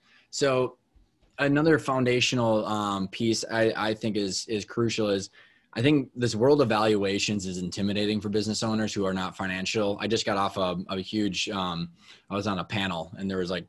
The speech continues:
twenty business owners in there. And one guy's like, "I don't know what ebitda means," and it's okay. And so b-,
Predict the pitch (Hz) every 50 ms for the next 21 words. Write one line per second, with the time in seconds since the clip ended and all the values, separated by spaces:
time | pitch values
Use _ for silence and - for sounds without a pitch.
0 | _ - - 113 107 107 98 98 98 92 101 92 - 95 90 92 90 95 95 92
1 | 95 - 104 107 110 113 110 110 107 110 101 107 107 113 117 123 123 127 131 131
2 | - - 123 120 117 117 117 110 110 110 98 113 117 123 120 117 120 120 120 120
3 | 123 120 139 135 139 147 147 - - 160 165 160 - 175 196 - - - - _
4 | _ _ _ _ _ _ _ 147 147 147 - - 156 147 143 135 123 - - _
5 | _ _ _ _ - _ _ _ _ _ _ _ _ _ _ - 135 120 120 117
6 | -